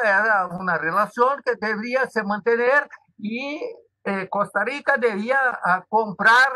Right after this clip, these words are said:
un montón, un monto de oro que hace, garantizase su moneda. Y todos los países harían lo, lo mismo, vale decir, todos tenían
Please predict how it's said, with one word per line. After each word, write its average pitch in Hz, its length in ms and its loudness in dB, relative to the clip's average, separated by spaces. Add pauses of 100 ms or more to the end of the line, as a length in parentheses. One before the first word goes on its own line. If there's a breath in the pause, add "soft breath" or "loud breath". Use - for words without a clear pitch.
(120)
un 208 260 -6
montón, 233 560 -2
un 233 140 0
monto 254 380 0
de 214 160 -2
oro 277 460 2 (360 loud breath)
que 233 180 4 (520)
hace, 226 500 -4
garantizase 247 1040 2 (280)
su 247 220 -8
moneda. 208 600 0 (420)
Y 247 220 -10
todos 494 420 4
los 214 220 -4
países 262 560 0
harían 226 680 -2
lo, 196 160 -2
lo 196 220 -2
mismo, 196 520 -8
vale 190 320 2
decir, 220 460 -8
todos 254 420 2
tenían 226 420 -4